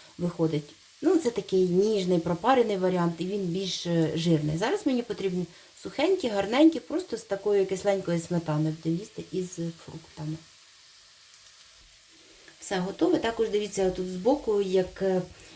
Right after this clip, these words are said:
начебто сире, ви можете на бочок або просто під кришкою, але також, щоб ви не пересмажилися, щоб не горі-, горілі були.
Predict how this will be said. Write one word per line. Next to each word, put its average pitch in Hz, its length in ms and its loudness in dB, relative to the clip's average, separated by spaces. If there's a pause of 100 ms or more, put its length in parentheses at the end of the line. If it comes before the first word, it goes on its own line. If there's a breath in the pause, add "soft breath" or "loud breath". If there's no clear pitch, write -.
начебто 196 400 -4
сире, 247 460 2
ви 214 80 -8
можете 208 300 -2
на 220 120 0
бочок 247 360 0
або 214 180 0
просто 254 320 0
під 180 180 -4
кришкою, - 400 -6
але 233 300 2
також, 220 400 -4
щоб 185 200 -4
ви 185 80 2
не 185 120 4
пересмажилися, 185 840 0 (320 loud breath)
щоб 185 120 -14
не 190 60 0
горі-, 185 420 0
горілі 165 280 4
були. 160 180 0